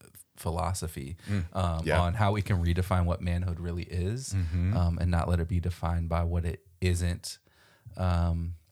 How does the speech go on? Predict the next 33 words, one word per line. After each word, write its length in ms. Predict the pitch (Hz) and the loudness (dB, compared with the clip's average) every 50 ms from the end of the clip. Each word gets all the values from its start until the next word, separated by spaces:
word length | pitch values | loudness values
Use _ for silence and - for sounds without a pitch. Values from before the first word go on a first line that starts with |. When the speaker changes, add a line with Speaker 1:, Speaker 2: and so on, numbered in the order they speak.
| _ _ _ _ _ _ _ _ _ _ _ _ - | _ _ _ _ _ _ _ _ _ _ _ _ -8
Speaker 1:
which 140 | 95 - | -4 -2
I 60 | 90 85 | 0 0
think 140 | 85 80 | 0 0
is, 220 | 87 85 82 82 - - | 0 0 -2 -2 -6 -6
is 180 | - 98 85 82 | -4 -4 -4 0
one 220 | 87 90 87 87 | 2 2 4 4
way 140 | 87 92 95 | 4 4 4
that 220 | 92 98 92 90 - | 4 2 2 2 2
we 320 | 101 101 101 104 104 104 - _ _ | 2 2 2 2 0 -2 -4 _ _
currently 380 | - - 101 101 101 104 107 107 | -4 0 2 2 2 2 0 0
define 360 | 107 104 - 107 107 107 107 | 0 2 2 4 4 4 4
manhood, 520 | 107 110 110 110 98 104 113 113 131 135 - - - | 4 4 4 4 6 4 4 4 2 -2 -8 -10 -8
Speaker 2:
Yeah. 160 | 85 78 82 90 - | -6 -4 -4 0 4
Speaker 1:
um, 380 | 101 95 95 90 85 85 82 - | 6 6 8 6 6 4 2 2
and, 380 | 98 98 92 87 90 87 85 - - _ _ _ _ _ _ _ _ _ - | 4 4 4 4 2 -2 -4 -8 -12 _ _ _ _ _ _ _ _ _ -4
and 240 | 113 117 120 117 113 | -2 0 0 2 2
or 160 | 107 107 101 | 2 2 4
by 180 | 92 95 95 | 4 4 4
domination, 680 | 90 101 92 87 85 85 85 92 92 85 - - 80 82 | 4 4 4 4 4 4 4 4 4 4 2 -2 -4 -4
which 180 | 90 85 - 85 | -4 -6 -6 -6
is 140 | 85 85 - - | -8 -8 -8 -6
another 480 | 87 85 85 80 82 82 82 82 - - _ _ | -6 -6 -4 -6 -6 -8 -8 -10 -14 -20 _ _
way 140 | - 87 85 | -2 0 0
that 100 | 82 82 95 | 0 0 -2
we 80 | - | -4
define 360 | - - 90 92 - 92 87 90 | -4 -4 -4 -2 0 0 0 0
that. 200 | 98 101 - - - - - - - - | -2 -2 -6 -10 -14 -20 -20 -20 -18 -8
Um, 240 | - 87 87 80 - | -2 -2 0 0 0
and 100 | - 101 95 | 0 0 0
I 60 | 98 | 0
think 220 | - - 104 98 | 0 0 -2 -2
that 160 | - 90 - - | -4 -4 -2 -2
that 420 | 90 90 85 - - - - - | 0 0 0 -2 -4 -8 -14 -16